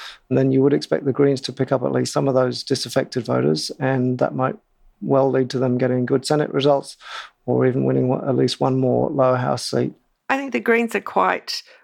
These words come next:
Speaker 2: bullish about their chances in Griffith, which is held by Shadow Minister Terry Butler. I think she's only got a margin of about two point eight percent, and they've got a very strong sort of ground game in that seat. You know, I don't have any information about whether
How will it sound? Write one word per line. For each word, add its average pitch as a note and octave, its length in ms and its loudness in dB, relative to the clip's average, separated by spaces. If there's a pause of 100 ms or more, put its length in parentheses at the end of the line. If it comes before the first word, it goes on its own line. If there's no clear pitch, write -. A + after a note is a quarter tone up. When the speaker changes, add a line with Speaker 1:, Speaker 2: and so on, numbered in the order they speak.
(140)
Speaker 2:
bullish G3 420 2
about E3+ 460 -2
their E3+ 100 0
chances E3 580 -4
in E3 140 0
Griffith, - 480 -4
which - 260 -4
is F3+ 200 -4
held F3 240 -2
by D#3 340 -2 (320)
Shadow E3 380 0
Minister D#3+ 420 -4
Terry D#3+ 280 -2
Butler. D#3 540 -2 (300)
I - 40 -16
think F#3+ 160 0
she's - 220 -4
only D#3+ 180 -2
got D#3 160 -2
a - 40 -2
margin D#3 380 -4
of D#3+ 80 -4
about - 240 -4
two E3+ 160 -4
point E3 340 -4
eight D3+ 260 -4
percent, - 640 -6 (300)
and E3+ 120 2
they've D#3+ 180 -2
got D#3+ 220 2
a D#3 60 -2
very D3+ 320 0
strong D#3 520 -2
sort D#3+ 200 -6
of D#3+ 120 -6
ground D#3 400 -2
game F#3+ 380 -4 (100)
in F3 180 -2
that E3+ 240 -2 (140)
seat. - 560 -4 (400)
You E3 120 2
know, C3+ 60 0
I C3 60 0
don't D3+ 220 -2
have D#3+ 160 -4
any D3+ 160 0
information D#3+ 500 -4
about D#3 320 -2
whether E3 360 -4